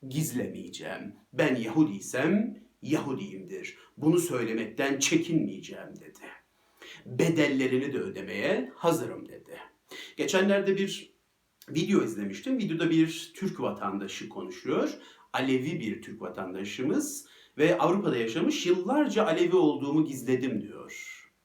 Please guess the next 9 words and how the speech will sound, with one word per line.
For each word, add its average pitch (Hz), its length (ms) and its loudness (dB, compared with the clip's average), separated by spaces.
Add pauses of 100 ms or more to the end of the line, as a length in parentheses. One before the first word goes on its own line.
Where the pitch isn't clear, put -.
(1500)
Gizlenir - 600 -4
mi? - 400 -10 (200)
"Ben 143 280 -2
Aleviysem 147 840 -2
Aleviyimdir. 190 1080 2 (220)
Kürtsem - 640 -2
Kürdümdür. 101 840 2
Türksem - 720 -2
Türkümdür. - 1040 -2